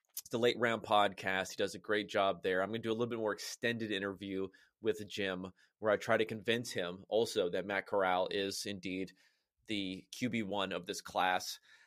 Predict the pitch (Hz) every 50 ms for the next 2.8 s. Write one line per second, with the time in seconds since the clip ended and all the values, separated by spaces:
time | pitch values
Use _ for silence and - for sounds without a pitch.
0 | _ - 120 123 160 190 196 190 185 180 - 151 143 117 123 120 - - - -
1 | - - - _ _ _ _ _ _ _ _ _ _ _ _ - _ _ _ _
2 | _ - 131 127 131 127 117 110 113 110 107 107 104 101 101